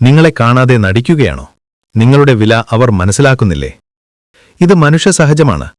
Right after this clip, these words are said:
നമ്മൾ തിരികെ അവരുടെ ശ്രദ്ധ യാചിച്ചു തുടങ്ങും. എന്തുകൊണ്ട്, എന്തുപറ്റിയെന്ന് വീണ്ടും വീണ്ടും ചോദിക്കും. എന്നാൽ നിങ്ങൾ യാചിക്കും തോറും നിങ്ങളുടെ വില കുറയുകയാണ്. നിങ്ങൾ അവരുടെ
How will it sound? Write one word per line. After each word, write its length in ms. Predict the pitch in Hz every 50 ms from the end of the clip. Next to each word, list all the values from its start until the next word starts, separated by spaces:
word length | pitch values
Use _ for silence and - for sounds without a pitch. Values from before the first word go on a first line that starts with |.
| _ _ _ _ _ _ _ -
നമ്മൾ 220 | 113 113 123 139 143
തിരികെ 360 | 127 127 123 131 139 160 - - -
അവരുടെ 260 | 110 123 139 143 131
ശ്രദ്ധ 400 | - - - 110 104 107 - 147
യാചിച്ചു 480 | 135 110 104 110 123 135 143 - -
തുടങ്ങും. 380 | 127 101 80 71 67 64 64 - _ _ _ _ _ _ _ _ _ -
എന്തുകൊണ്ട്, 680 | 113 120 135 147 156 160 147 135 131 131 135 143 147 - -
എന്തുപറ്റിയെന്ന് 680 | 120 117 131 135 151 139 131 131 - 127 110 107 120 151
വീണ്ടും 460 | 151 113 110 117 131 143 151 156 143
വീണ്ടും 320 | 127 127 131 139 156 147
ചോദിക്കും. 460 | 127 - 104 101 92 82 - - 65 - _ _ _ _ _ _ _ _ -
എന്നാൽ 340 | 123 131 143 139 107 82 76 _ _ _ _ -
നിങ്ങൾ 260 | 127 135 156 165 160
യാചിക്കും 540 | 131 117 117 123 139 151 160 170 - 175 156
തോറും 300 | 131 113 104 80 73 69 _ _ _ _ -
നിങ്ങളുടെ 400 | 113 113 127 139 143 147 143 139
വില 240 | 127 110 110 117 131
കുറയുകയാണ്. 760 | 123 - 110 104 113 117 127 127 120 101 85 76 67 65 67 _ _ _ _ _ _ _ _ - 120
നിങ്ങൾ 360 | 120 135 151 170 175 165 147
അവരുടെ 320 | 127 135 147 143 151 135